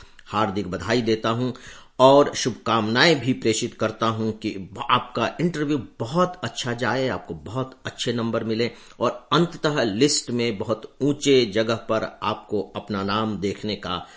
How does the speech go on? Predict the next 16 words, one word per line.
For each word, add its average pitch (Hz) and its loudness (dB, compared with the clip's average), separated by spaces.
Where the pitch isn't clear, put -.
सौभाग्य 90 -2
प्राप्त - -14
हो। - -2
और 131 10
मित्रों, 160 8
दूसरे 170 8
student 147 4
हैं 143 2
चंद्रभूषण 117 2
यादव, 113 2
आप 104 0
जौनपुर, 107 0
उत्तर 98 -6
प्रदेश 135 6
के 139 2
हैं। 156 0